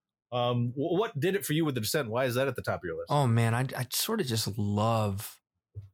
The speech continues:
Speaker 2: this lore of these miners who e-, e-, evolved into this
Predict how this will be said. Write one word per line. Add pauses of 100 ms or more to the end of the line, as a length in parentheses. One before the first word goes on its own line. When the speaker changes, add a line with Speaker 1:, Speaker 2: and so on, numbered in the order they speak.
(800)
Speaker 2:
this
lore
of
these
miners
who
e-, (560)
e-, (120)
evolved
into
this